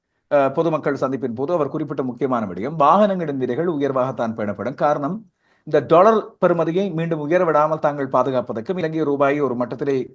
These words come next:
காப்பதற்கும் இந்த விடயங்கள் தொடர்ச்சியாக கடை கொள்ளப்படும். அதுபோல, இன்னமும் தாங்கள் மேலதிகமாக சில வரிகளை விதித்து இந்த வாகன விலைகளை அதிகரித்திருப்பதற்கான காரணம்,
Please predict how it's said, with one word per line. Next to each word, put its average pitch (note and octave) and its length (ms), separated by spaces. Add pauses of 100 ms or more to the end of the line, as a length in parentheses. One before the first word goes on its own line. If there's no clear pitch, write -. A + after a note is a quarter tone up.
காப்பதற்கும் A2+ 480 (220)
இந்த D#3+ 160
விடயங்கள் C#3+ 380
தொடர்ச்சியாக D3 520
கடை C3 320
கொள்ளப்படும். B2+ 480 (480)
அதுபோல, G#3+ 380
இன்னமும் A#3+ 460
தாங்கள் G3 340
மேலதிகமாக G3 580
சில F#3 200
வரிகளை F#3 380
விதித்து E3 320
இந்த E3+ 140
வாகன F3 360
விலைகளை E3+ 300
அதிகரித்திருப்பதற்கான D3+ 920
காரணம், C#3 500